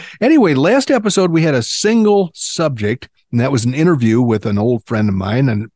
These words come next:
I enjoyed having him join us. This episode, I've got a collection of things, and so let me tear into them.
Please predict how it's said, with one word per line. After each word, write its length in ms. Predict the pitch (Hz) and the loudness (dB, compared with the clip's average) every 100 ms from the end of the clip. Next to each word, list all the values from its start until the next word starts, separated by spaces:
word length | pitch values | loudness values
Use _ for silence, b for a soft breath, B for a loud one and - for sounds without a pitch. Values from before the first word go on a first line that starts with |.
| - | -8
I 380 | 110 143 135 - | -2 0 0 -2
enjoyed 600 | 113 101 98 175 196 113 | -2 -2 0 2 2 0
having 360 | 117 123 120 | -2 -2 -2
him 240 | 117 117 107 | 0 0 0
join 260 | 120 156 | 0 2
us. 140 | 135 120 B B B | 0 -2 B B B
This 320 | 131 190 226 | 0 2 0
episode, 720 | 185 170 160 156 - 147 165 160 B B | -2 -4 -4 -4 -2 0 0 -2 B B
I've 140 | 127 | -6
got 160 | 143 147 | -2 -2
a 60 | 123 | -2
collection 600 | - 127 151 - - 123 | -4 -2 -2 -2 0 0
of 160 | 95 | -2
things, 480 | - 117 92 98 95 | -4 -4 -4 -8 -8
and 300 | 101 98 98 | -4 -2 -2
so 240 | - 110 | -2 -2
let 180 | 104 135 | 0 0
me 160 | 180 160 - | 0 -2 -4
tear 300 | - 147 135 | -4 -2 -2
into 320 | 143 202 165 | 0 2 2
them. 220 | 110 135 | 2 -2